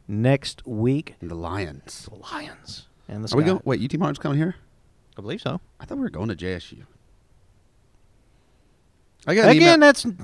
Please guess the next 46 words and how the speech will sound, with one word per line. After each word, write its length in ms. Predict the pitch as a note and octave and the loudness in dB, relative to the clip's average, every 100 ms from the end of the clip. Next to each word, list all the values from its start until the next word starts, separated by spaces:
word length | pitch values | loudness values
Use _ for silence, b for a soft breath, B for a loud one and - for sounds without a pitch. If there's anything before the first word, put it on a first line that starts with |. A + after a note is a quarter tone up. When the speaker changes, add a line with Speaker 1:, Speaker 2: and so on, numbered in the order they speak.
| F#3 | 2
Speaker 2:
I 80 | A3+ | 4
got 140 | A#3 | 6
an 80 | A3+ | 4
email 280 | A#3+ A3+ G#3 | 2 6 6
about 320 | F#3+ F3+ D#3 | 6 4 2
beach 220 | F3+ E3 | -4 0
volleyball 360 | F#3 F3+ D#3+ D#3+ | 2 4 2 0
at 340 | D3 D#3 - D#3 | 2 2 0 -6
Jacksonville 440 | D#3+ D#3 D3+ C#3 | -2 -2 -2 -6
State, 320 | - D3 C#3+ - | -2 -2 -2 -4
or 100 | C#3 | -6
from 220 | B2+ F3+ | -4 -4
somebody 240 | G3 C3+ A#2+ | -4 -4 -4
at 80 | F2+ | -2
back 220 | G#2+ - | -4 -4
Jacksonville 320 | A#2 A2 G#2 | -6 -6 -8
State. 180 | A#2 C3+ | -8 -6
Maybe 160 | D#3+ | -4
that's 180 | F3+ E3 | -6 -6
in 60 | D#3 | -8
two 160 | E3 | -8
weeks, 220 | C#3+ F#2 - | -8 -8 -10
or 40 | |
maybe 160 | B2+ D3+ | -6 -4
they're 100 | C3+ | -6
just 100 | - | -6
getting 160 | C3+ | -6
way 120 | A2 G2+ | -2 -2
ahead 180 | G#2+ | -4
of 40 | F2 | -6
the 60 | |
game. 260 | D#2 C2+ - _ - | -12 -16 -20 _ -4
Speaker 1:
Uh, 160 | C#3+ C#3 | 0 0
they 240 | C3+ C#3+ | 0 -2
could 240 | C3+ G#2 | -2 -8
be. 120 | G2+ G2 | -8 -10
Those 280 | G2+ G2 _ _ _ _ | -10 -12 _ _ _ _
dadgum 440 | G#2+ G2 G2 G2+ G2+ | -16 -14 -14 -12 -12
overachievers, 720 | G2 G2 G2 G#2 G2+ G#2+ G2 | -14 -14 -14 -16 -14 -14 -16
except 300 | - G#2+ - | -12 -12 -10
in 80 | G2+ | -14
football. 360 | E2+ A#2 A2+ - _ _ _ _ _ _ - _ _ - | -14 -12 -14 -16 _ _ _ _ _ _ -20 _ _ -18
Speaker 2:
I 40 | - | -14
guess 220 | E2 E2 | -14 -14
so. 240 | - D#2 - _ b b b b b b b b b _ _ G3 - - - | -16 -16 -18 _ b b b b b b b b b _ _ -20 -20 -20 -12
Speaker 1:
Tennis, 580 | - G3 G#3+ D3+ - - | 2 4 4 2 -2 -10